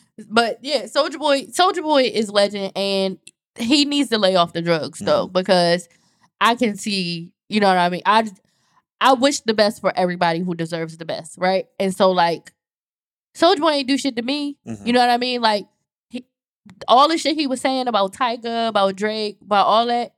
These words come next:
Speaker 1: he not lying.
Speaker 2: Not a lie, man.
Speaker 1: He not lying.
Speaker 2: The, the funny thing is, because he's a clown, people
Speaker 1: Now, I
Speaker 2: just
Speaker 1: don't know about the best comeback.
Speaker 2: N-, okay, I, I'm, I'm not,
Speaker 1: I'm not
Speaker 2: I'm
Speaker 1: really
Speaker 2: not
Speaker 1: sure
Speaker 2: paying
Speaker 1: where he
Speaker 2: attention to
Speaker 1: came
Speaker 2: that.
Speaker 1: back
Speaker 2: No.
Speaker 1: from and, and how he came back.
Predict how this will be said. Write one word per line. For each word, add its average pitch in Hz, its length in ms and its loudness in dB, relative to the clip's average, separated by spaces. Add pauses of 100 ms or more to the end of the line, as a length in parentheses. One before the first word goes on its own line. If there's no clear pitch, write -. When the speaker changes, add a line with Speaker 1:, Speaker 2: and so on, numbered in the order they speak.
(460)
Speaker 1:
he 415 120 0
not 381 220 0
lying. 381 520 2
Speaker 2:
Not 113 380 -2
a 117 120 2
lie, 104 340 -2
man. 90 280 -6
Speaker 1:
He 403 200 2
not 381 240 0
lying. 320 400 2 (180)
Speaker 2:
The, 147 140 -6
the 160 140 -4
funny 208 260 -2
thing 180 160 -4
is, 147 180 -4
because 170 360 0
he's 156 200 -2
a 107 80 -2
clown, 117 300 -2
people 214 220 0
Speaker 1:
Now, 294 60 4
I 240 40 0
Speaker 2:
just 302 120 4
Speaker 1:
don't 311 120 2
know 269 140 6
about 220 200 2
the 202 80 -4
best 190 240 -2
comeback. 220 480 0 (440)
Speaker 2:
N-, 143 300 -2
okay, 131 340 0
I, 143 200 -2
I'm, 156 220 -2 (100)
I'm 151 140 0
not, 123 240 0
Speaker 1:
I'm 262 120 2
not 277 120 4
Speaker 2:
I'm 240 40 4
Speaker 1:
really 233 120 2
Speaker 2:
not 233 60 0
Speaker 1:
sure 226 140 2
Speaker 2:
paying - 20 2
Speaker 1:
where 214 140 0
he 240 60 -4
Speaker 2:
attention 254 140 -4
to 220 60 0
Speaker 1:
came 202 140 -2
Speaker 2:
that. 175 60 -8
Speaker 1:
back 214 240 0
Speaker 2:
No. 190 100 -8
Speaker 1:
from 208 400 2
and, 196 320 -2
and 196 160 -4
how 220 300 2
he 311 140 -8
came 349 280 -4
back. 381 300 -2